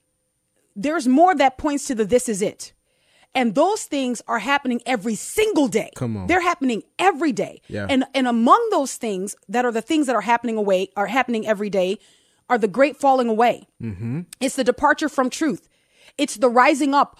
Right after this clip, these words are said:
Speaker 1: of false teachers and the acceptance of these false teachers. It's the adoption of critical race theory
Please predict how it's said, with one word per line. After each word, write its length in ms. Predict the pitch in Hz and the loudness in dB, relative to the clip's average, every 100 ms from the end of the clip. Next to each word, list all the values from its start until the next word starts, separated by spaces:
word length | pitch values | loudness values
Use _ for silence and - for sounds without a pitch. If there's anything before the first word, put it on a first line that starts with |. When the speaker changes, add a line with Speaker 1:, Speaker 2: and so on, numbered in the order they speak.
| _ 247 | _ -2
Speaker 1:
of 120 | - | -2
false 360 | - 285 269 | 2 2 2
teachers 560 | - 330 302 233 170 - | 0 0 2 -2 -4 -2
and 140 | 277 269 | 0 2
the 100 | 277 | 2
acceptance 640 | - - 349 311 - 269 - | -2 -6 -6 -6 -2 -4 -2
of 200 | 254 202 | -4 -2
these 200 | 220 - | -8 -4
false 240 | 233 214 | -4 -2
teachers. 400 | - 262 196 190 | -6 -6 -6 -6
It's 200 | 339 - | -6 -4
the 120 | 311 | 0
adoption 600 | 269 190 254 311 - 247 - - - | 0 2 2 2 -2 -4 -4 -14 -4
of 160 | 247 - | -4 -2
critical 360 | 349 339 311 | -4 -2 -2
race 300 | 254 285 - | 0 0 -2
theory 380 | - 277 247 | -2 2 2